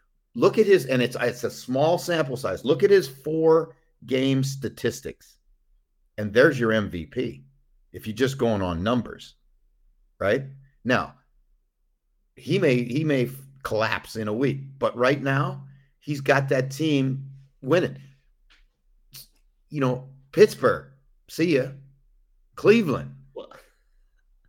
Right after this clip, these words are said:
Speaker 1: Well, I, you don't think so?
Speaker 2: Well, well, I wanted to stay in the Ravens, but I'll, I'll, I'll come back. Cleveland's comeback yesterday. Now, I know Chicago nearly won it at the end,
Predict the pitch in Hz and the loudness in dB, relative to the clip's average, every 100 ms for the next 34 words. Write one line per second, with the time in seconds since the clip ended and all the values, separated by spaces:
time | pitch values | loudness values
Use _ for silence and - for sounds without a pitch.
0 | _ _ _ _ _ 139 135 135 - - | _ _ _ _ _ -12 -12 -14 -20 -20
1 | - 131 - 127 175 208 208 208 220 - | -20 -20 -16 -6 4 6 6 4 4 2
2 | 233 254 - _ 208 226 156 180 156 - | 0 -2 -10 _ 4 4 8 8 8 4
3 | - - - _ _ _ - 127 151 170 | -4 -18 -20 _ _ _ 0 4 6 4
4 | 143 135 120 107 104 120 131 110 98 98 | 2 2 2 2 2 0 0 0 0 0
5 | 104 107 104 104 110 117 - - _ _ | -4 -4 -6 0 0 0 -10 -20 _ _
6 | - 151 196 202 101 - 107 156 147 101 | -2 0 2 0 -2 -2 -4 0 -2 -2
7 | 107 107 127 107 98 107 117 117 117 113 | -4 -2 -2 0 0 0 0 0 0 -4
8 | - 104 107 104 101 98 95 - 92 92 | -4 -2 -2 -2 -4 -4 -4 -6 -6 -4
9 | 98 90 | -4 -6